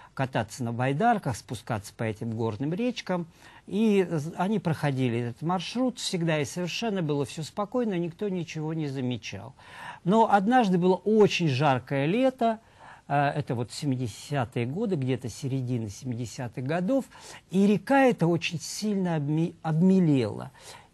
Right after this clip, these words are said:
И к удивлению тех вот, э, студентов, байдарочников, которые не первый год уже ходили по этому маршруту и знали его как своих пять пальцев, вдруг на противоположном берегу, они сделали там стоянку, и на противоположном берегу, когда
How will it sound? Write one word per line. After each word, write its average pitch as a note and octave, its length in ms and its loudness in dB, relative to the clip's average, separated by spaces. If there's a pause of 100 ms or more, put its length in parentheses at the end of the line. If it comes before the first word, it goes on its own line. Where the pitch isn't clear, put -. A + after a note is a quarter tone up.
(100)
И G3+ 160 2
к - 140 -4
удивлению G3+ 1000 6
тех F3+ 460 0
вот, A#2+ 280 -4
э, B2+ 260 -8
студентов, F3 580 0
байдарочников, C3 880 0
которые G3+ 380 0
не G#3 160 0
первый G3+ 420 4
год E3 380 2
уже B2 180 -2
ходили D#3 460 0
по A#2 160 -4
этому G#2+ 340 -2
маршруту C#3+ 680 0
и C#3 40 2
знали D3+ 360 2
его C3 240 0
как B2 180 -10
своих C#3 380 -4
пять C3 240 -6
пальцев, A#3 500 0 (540)
вдруг D3+ 500 4
на D#3+ 80 2
противоположном E3 1040 4
берегу, F#3 640 4 (120)
они D3+ 220 4
сделали B2+ 440 2
там A#2 220 -8
стоянку, B3+ 540 0
и D3+ 100 -4
на F3 160 0
противоположном E3+ 800 -2
берегу, F#3 400 0
когда C#3+ 460 0